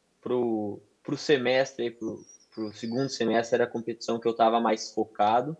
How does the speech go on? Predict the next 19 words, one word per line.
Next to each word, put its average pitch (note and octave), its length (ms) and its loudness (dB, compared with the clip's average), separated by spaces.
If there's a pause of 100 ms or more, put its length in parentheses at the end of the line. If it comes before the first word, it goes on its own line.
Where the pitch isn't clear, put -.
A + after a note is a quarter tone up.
(600)
e A2 120 0
era, G#2+ 240 2
era A#2 180 0
o A#2 40 -2
meu A#2+ 160 0
objetivo. A#2 600 -6
Então, G2+ 300 -4
acho G2+ 120 -10
que - 60 -4
eu A2+ 100 4
acabei A2 400 -2
fechando A2 400 -4
com, A2+ 520 -4
com A2+ 100 -4
chave A2+ 280 2
de A2+ 140 -2
ouro A2+ 220 6
esse - 240 -2
ano. G2 220 -2